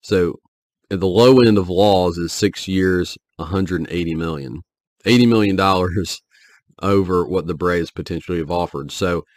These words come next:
uh, very, uh, very, very far apart are the Braves and Keith Law on thinking what Dansby will get. So, um, yeah,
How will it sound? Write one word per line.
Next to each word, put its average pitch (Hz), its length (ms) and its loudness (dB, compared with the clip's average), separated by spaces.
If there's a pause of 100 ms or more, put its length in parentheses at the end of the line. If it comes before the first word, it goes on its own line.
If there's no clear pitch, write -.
(260)
uh, 87 380 -4 (180)
very, 104 640 4 (280)
uh, 90 340 -6
very, 123 340 6
very 127 220 4
far 120 320 4
apart 95 580 2
are 92 200 -2
the 85 80 -4
Braves 90 360 0
and 82 140 -10
Keith 90 220 -8
Law 82 340 -6
on 82 200 -8
thinking 80 380 -10
what 80 220 -6 (540)
Dansby 85 340 -6
will 78 200 -8
get. 78 260 -8 (200)
So, 87 360 -4 (680)
um, 98 520 -2 (1120)
yeah, 90 320 0